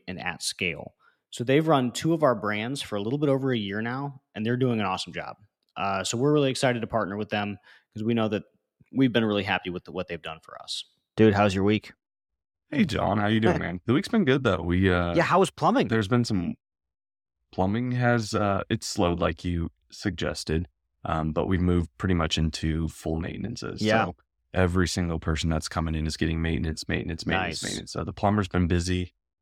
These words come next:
Speaker 2: Um, we're seeing how he fits in, in kind of the rotation
Speaker 1: Yeah.
Speaker 2: of being able to flip, um, and sell kind of higher ticket
Speaker 1: Okay.
Speaker 2: items. Um, but so it's been good. And yourself?
Speaker 1: Um, yeah, good week. Uh, I was on vacation last week. That was a lot of fun,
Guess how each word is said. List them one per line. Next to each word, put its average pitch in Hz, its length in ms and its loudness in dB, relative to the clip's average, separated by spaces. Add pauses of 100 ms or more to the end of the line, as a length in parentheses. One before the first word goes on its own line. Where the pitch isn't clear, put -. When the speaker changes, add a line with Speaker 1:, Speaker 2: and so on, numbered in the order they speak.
(240)
Speaker 2:
Um, 82 360 0
we're 90 140 -2
seeing 104 400 2
how 85 240 2
he 82 80 0
fits - 380 -4
in, 80 260 -2 (220)
in 82 180 -4
kind 80 180 -6
of 78 60 -2
the 78 100 0
rotation 82 580 0
Speaker 1:
Yeah. 80 180 -4
Speaker 2:
of 82 160 -14 (240)
being 80 160 2
able 82 180 0
to 78 140 -6
flip, 95 340 0 (800)
um, 82 480 0
and 80 160 -2
sell 78 200 0
kind 78 200 -2
of 78 40 -4
higher 78 220 2
ticket 87 240 -4
Speaker 1:
Okay. 82 160 4
Speaker 2:
items. 156 300 2 (520)
Um, 107 480 0 (200)
but 78 160 -4 (100)
so - 160 -4
it's 160 100 -2
been 196 220 6
good. 180 400 2
And 101 100 4
yourself? 95 360 2 (340)
Speaker 1:
Um, 160 640 6
yeah, 156 280 6
good 131 280 4
week. 160 480 0 (100)
Uh, 110 540 4
I 120 40 4
was 131 120 2
on 117 120 4
vacation 131 400 0
last 131 200 0
week. 135 180 -2
That 123 60 4
was 107 100 4
a 104 40 0
lot 104 100 4
of 101 60 -4
fun, 113 500 0